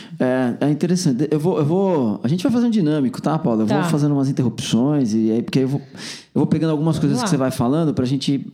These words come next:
Speaker 1: é, é, não, não, não perder, porque daqui a pouco você passa pra algum outro assunto e a gente perde o, o timing, né? E isso que você colocou é, é importante, assim, é,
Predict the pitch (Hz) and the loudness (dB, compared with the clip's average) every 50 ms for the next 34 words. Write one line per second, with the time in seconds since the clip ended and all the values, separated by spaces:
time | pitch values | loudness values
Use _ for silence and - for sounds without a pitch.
0 | - - 117 113 110 - 110 110 110 107 104 98 98 - - - - - - _ | -4 -2 0 0 0 0 0 2 2 2 0 0 -4 -8 -14 -20 -20 -20 -14 _
1 | - - 117 120 123 127 127 123 120 113 - 113 113 117 120 117 113 110 104 98 | 0 2 2 2 2 0 0 0 0 0 0 0 2 2 2 0 0 0 0 -2
2 | - - - 110 117 120 117 - 147 - 113 117 107 98 95 95 - 98 101 101 | -2 -2 0 0 0 0 0 -2 -2 0 0 0 0 0 0 -2 -2 -2 0 0
3 | 101 - - - - - 120 - - - 101 95 - 110 107 - 101 95 104 104 | 0 -2 -2 -4 -4 -4 -4 -4 -2 -2 -2 -2 -2 -4 -4 -2 -2 0 0 0
4 | 98 101 98 - 110 107 107 - 113 117 120 120 - 120 117 120 120 - 123 113 | 0 0 -2 -2 -2 -2 -2 0 -2 -2 0 0 -2 -2 -2 -2 -2 -2 -4 -4
5 | - - - - - - - - - _ _ _ - - 117 117 110 107 120 117 | -4 -6 -14 -20 -20 -20 -20 -20 -20 _ _ _ -4 -2 -2 -2 0 0 0 0
6 | 107 - - 127 - - - 123 113 110 113 110 110 107 107 110 123 139 151 151 | 0 0 -2 -2 0 0 -2 0 0 0 2 2 2 2 2 2 2 0 0 -2
7 | - - - - - - - - - 127 131 151 160 160 - - 170 170 165 160 | -6 -12 -18 -18 -18 -18 -8 -2 0 2 2 2 0 -2 -2 -2 0 2 0 0
8 | 156 - 160 160 160 160 151 131 143 139 - - 127 123 123 - 143 127 123 - | 0 0 0 0 2 0 0 0 0 0 0 0 0 0 0 0 -2 -2 0 0
9 | 113 107 101 - - 95 - - 92 87 80 - - - - - 104 101 98 101 | 0 0 0 0 -2 -4 -2 0 0 0 0 -4 -6 -6 -2 0 0 0 2 0
10 | 98 98 98 98 95 92 | 0 0 2 2 2 2